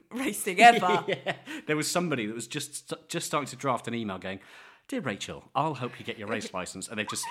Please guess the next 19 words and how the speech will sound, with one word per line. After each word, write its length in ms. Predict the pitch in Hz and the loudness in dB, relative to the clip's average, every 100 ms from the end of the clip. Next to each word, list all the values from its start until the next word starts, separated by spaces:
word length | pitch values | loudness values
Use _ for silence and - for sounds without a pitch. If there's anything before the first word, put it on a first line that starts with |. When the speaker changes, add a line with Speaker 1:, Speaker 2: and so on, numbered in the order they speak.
| - | -6
Speaker 2:
hit 240 | 147 - 120 | -6 -6 -4
delete 440 | 110 120 104 - | -2 -2 -4 -8
a 40 | |
Speaker 1:
Delete, 220 | - 233 233 | 0 4 4
Speaker 2:
thousand 140 | 214 | 4
Speaker 1:
delete, 180 | 240 233 | 0 0
Speaker 2:
ti-, 60 | 233 | -2
Speaker 1:
delete, 120 | 262 | -2
Speaker 2:
yeah. 40 | - | -2
Speaker 1:
delete. 380 | 254 220 - - - | -2 -2 -4 -16 -8
Yeah. 240 | 247 185 110 | -2 -2 0
Speaker 2:
No, 120 | 98 | -2
I'm 100 | 101 | -2
sure 200 | - 127 | -2 -2
there 100 | 107 | -2
will 140 | 98 | -4
be 80 | 92 | -8
somebody 320 | 87 95 85 | -8 -8 -10
that, 120 | 85 | -14